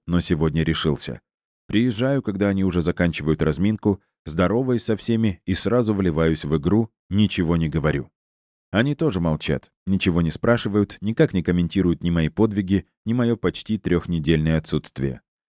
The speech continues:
Я ношусь по полю, яростно бьюсь за мяч, так яростно, что Леха отлетает от меня на противоположный край поля. «Я, блин, в твоей команде!» — верещит он. «Чего ты меня щемишь?» «Точно в моей?» — зло ору я.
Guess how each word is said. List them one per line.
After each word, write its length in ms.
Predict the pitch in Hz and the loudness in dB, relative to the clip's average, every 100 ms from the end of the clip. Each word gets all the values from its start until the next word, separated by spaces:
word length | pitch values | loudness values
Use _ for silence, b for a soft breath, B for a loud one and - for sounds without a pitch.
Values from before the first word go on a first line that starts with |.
| _ - | _ -2
Я 120 | 95 | 0
ношусь 320 | 110 107 117 - | 0 0 -2 0
по 140 | 104 | -2
полю, 440 | - 101 80 64 - | 0 0 0 -2 -6
яростно 640 | 85 82 107 113 98 101 87 | -4 0 0 0 -2 -2 -2
бьюсь 260 | 87 87 | 0 0
за 140 | 80 78 | 0 0
мяч, 320 | 107 120 - _ | 0 0 -4 _
так 200 | 117 107 | -4 -2
яростно, 460 | 104 131 120 - 80 | 0 0 0 -2 -4
что 160 | - | -2
Леха 320 | 90 113 - 90 | 0 0 0 -2
отлетает 540 | - 95 - 113 95 | 0 -2 0 0 0
от 120 | 98 | 0
меня 240 | 101 98 95 | 0 2 2
на 120 | 85 | 2
противоположный 840 | 87 - 85 82 87 82 78 82 | 0 0 0 2 0 0 -2 -2
край 220 | 78 80 | 0 0
поля. 420 | 78 78 76 69 - _ _ _ _ _ - | 0 0 0 -2 -8 _ _ _ _ _ -4
«Я, 200 | 123 156 | -2 0
блин, 220 | 160 180 | 0 -2
в 80 | 147 | -2
твоей 340 | 165 185 180 | -2 0 2
команде!» — 760 | 170 190 190 175 107 85 87 - _ | 2 0 2 2 0 0 0 -2 _
верещит 460 | 85 90 90 90 80 | 2 2 2 0 0
он. 240 | 82 71 - _ | 0 -2 -10 _
«Чего 260 | - 214 208 | -2 0 0
ты 100 | 196 | 0
меня 240 | 202 202 | 0 0
щемишь?» 640 | - 220 196 143 87 - _ _ _ _ _ _ _ - | 0 0 2 0 -2 -6 _ _ _ _ _ _ _ -2
«Точно 460 | 147 196 - 202 | 0 0 0 0
в 80 | 139 | 0
моей?» — 480 | 120 95 80 73 - _ - | 2 2 0 -2 -8 _ -8
зло 300 | 87 95 87 | 0 2 2
ору 220 | 87 87 82 | 0 0 2
я. 280 | 78 69 | 0 -2